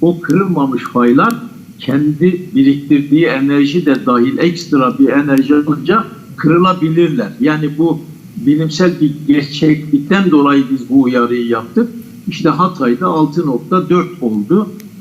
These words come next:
Ee, Adana Havzası'nda da muhtemelen, e, bir, yani olası bir depremi bekliyoruz ama ne zaman bekliyoruz, ne büyüklükte bekliyoruz,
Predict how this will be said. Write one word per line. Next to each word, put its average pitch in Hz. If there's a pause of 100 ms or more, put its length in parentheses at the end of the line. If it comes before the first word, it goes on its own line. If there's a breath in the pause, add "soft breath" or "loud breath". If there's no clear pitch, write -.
Ee, 135 (220)
Adana 165
Havzası'nda 147
da 139
muhtemelen, 135 (560)
e, 127 (120)
bir, 139 (420)
yani 123 (100)
olası 131
bir 123
depremi 123
bekliyoruz 123
ama 147
ne 143
zaman 120 (380)
bekliyoruz, 117
ne 143
büyüklükte 131
bekliyoruz, 127